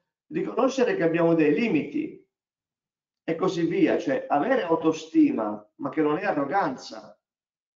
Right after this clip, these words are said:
perché altrimenti si percepiscono le persone arroganti. Ok? Questi sono ostacoli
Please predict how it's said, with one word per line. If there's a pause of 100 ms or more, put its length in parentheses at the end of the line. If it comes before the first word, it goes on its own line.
(160)
perché
altrimenti
si
percepiscono
le
persone
arroganti. (680)
Ok?
Questi
sono
ostacoli